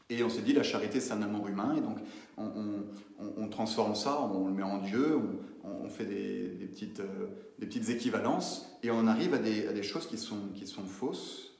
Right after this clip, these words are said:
qui sont très dangereuses même pour la foi, parce qu'on a oublié que la charité, certes, on va la mettre en rapport avec l'amour humain, avec l'amitié, vous allez le voir,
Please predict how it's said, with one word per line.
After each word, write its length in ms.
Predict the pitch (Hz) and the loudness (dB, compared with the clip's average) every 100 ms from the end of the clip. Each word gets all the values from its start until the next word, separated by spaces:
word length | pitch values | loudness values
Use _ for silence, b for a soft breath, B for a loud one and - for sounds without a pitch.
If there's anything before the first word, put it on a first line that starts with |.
| _ | _
qui 100 | - | -18
sont 220 | - 101 | -12 -12
très 220 | 92 - | -8 -6
dangereuses 560 | 101 104 95 98 131 - | -4 -4 -4 0 0 0
même 280 | 107 117 - B B B - | 0 0 -2 B B B -6
pour 120 | 104 | -2
la 100 | 98 | -2
foi, 540 | - - 120 - - B B B | -4 0 0 0 -4 B B B
parce 240 | - - - | -2 0 -2
qu'on 220 | 170 151 | 0 4
a 80 | 131 | 6
oublié 420 | 123 123 151 180 | 6 4 4 2
que 400 | - 139 156 - B B B - | 2 2 2 -2 B B B -12
la 140 | 104 98 | -8 -4
charité, 840 | - 107 104 - 165 190 - - - - - - | -4 -4 -4 -2 0 2 0 -4 -8 -14 -18 -20
certes, 560 | - - - 156 117 113 | -14 -8 0 0 0 -4
on 80 | 104 | -4
va 340 | 104 101 98 95 | -2 -4 -4 -4
la 60 | |
mettre 280 | 101 101 - | -4 -4 -6
en 60 | 95 | -6
rapport 440 | 101 - 131 110 | -6 -2 0 0
avec 240 | 98 95 | 0 -4
l'amour 300 | 98 101 101 | -4 -2 -2
humain, 300 | 104 113 165 - | 0 0 0 -2
avec 220 | 104 101 | -4 -4
l'amitié, 460 | 104 101 - 160 | -4 -4 -4 -6
vous 120 | 170 101 | -6 -6
allez 160 | 101 | -6
le 60 | 98 | -6
voir, 280 | 135 160 | -8 -8